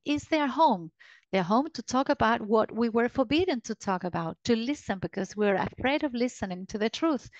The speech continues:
to sit and speak, although there are deep hatred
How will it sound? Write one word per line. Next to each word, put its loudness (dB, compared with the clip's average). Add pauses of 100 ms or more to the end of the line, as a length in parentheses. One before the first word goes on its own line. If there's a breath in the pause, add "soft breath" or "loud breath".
(400 loud breath)
to -4
sit -2
and -2
speak, -2 (100)
although 2
there -4
are -4
deep -6 (320)
hatred -2